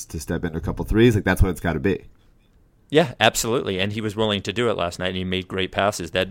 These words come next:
Speaker 1: I
Speaker 2: the,
Speaker 1: love
Speaker 2: the
Speaker 1: it.
Speaker 2: Ben pass on the dunk was, was
Speaker 1: Oh.
Speaker 2: incredible.
Speaker 1: I
Speaker 2: And there
Speaker 1: watched,
Speaker 2: was, I
Speaker 1: I
Speaker 2: think
Speaker 1: watched
Speaker 2: that
Speaker 1: with, uh, Seamus Clancy, who's in town, so he came over
Speaker 2: Oh.
Speaker 1: and we watched, uh, we watched the game
Speaker 2: Yeah,
Speaker 1: together.
Speaker 2: good.
Speaker 1: So
Speaker 2: It was a good Dario game,
Speaker 1: it was a great
Speaker 2: too.
Speaker 1: Dario game. So a couple,
Speaker 2: Yeah.
Speaker 1: I, I mean, it's, it's fun to watch with the ultimate Dario guy.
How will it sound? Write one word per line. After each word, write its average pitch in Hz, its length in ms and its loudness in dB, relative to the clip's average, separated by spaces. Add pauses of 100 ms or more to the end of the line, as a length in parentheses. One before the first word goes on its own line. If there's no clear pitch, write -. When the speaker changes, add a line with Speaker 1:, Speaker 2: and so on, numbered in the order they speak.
Speaker 1:
I 101 60 2
Speaker 2:
the, - 20 4
Speaker 1:
love 92 160 2
Speaker 2:
the - 40 0
Speaker 1:
it. 90 100 -8
Speaker 2:
Ben 113 180 0
pass 98 340 2
on 87 120 -4
the 87 80 -4
dunk 101 340 -2
was, 87 400 -8
was 95 240 -2
Speaker 1:
Oh. 117 260 -2
Speaker 2:
incredible. 95 640 -2 (220)
Speaker 1:
I 98 100 0
Speaker 2:
And - 20 -
there 107 40 4
Speaker 1:
watched, 107 120 4
Speaker 2:
was, 104 120 0
I - 60 -2
Speaker 1:
I - 40 0
Speaker 2:
think 104 120 0
Speaker 1:
watched 101 200 0
Speaker 2:
that 101 60 -4
Speaker 1:
with, 92 160 -4
uh, 82 500 -4
Seamus 90 360 -6
Clancy, 95 420 0
who's 98 180 2
in 92 100 -12
town, 92 420 -2
so - 120 -8
he 87 140 4
came 87 220 -2
over 87 120 4
Speaker 2:
Oh. 139 40 4
Speaker 1:
and 123 180 4
we 90 60 2
watched, 87 320 0
uh, 85 160 0
we 82 60 -2
watched 87 200 -4
the 92 60 -4
game 92 160 0
Speaker 2:
Yeah, - 80 2
Speaker 1:
together. 370 140 4
Speaker 2:
good. 107 260 0
Speaker 1:
So - 240 -20
Speaker 2:
It 147 100 -4
was 139 120 0
a 131 60 -2
good 135 160 -2
Dario 131 360 2
game, 90 120 -4
Speaker 1:
it - 40 0
was 104 80 2
a 107 40 0
great 135 260 8
Speaker 2:
too. 151 80 2
Speaker 1:
Dario 87 200 2
game. 76 200 -4
So 92 160 -2
a 87 40 0
couple, 104 460 2
Speaker 2:
Yeah. 98 240 -2
Speaker 1:
I, 104 60 -4
I 104 180 -2
mean, 95 260 -4
it's, 90 280 -8
it's 92 200 -2
fun 101 180 -4
to 95 60 -2
watch 92 260 0
with 92 120 -2
the 92 120 2
ultimate 95 320 -2
Dario 92 340 0
guy. 104 300 -2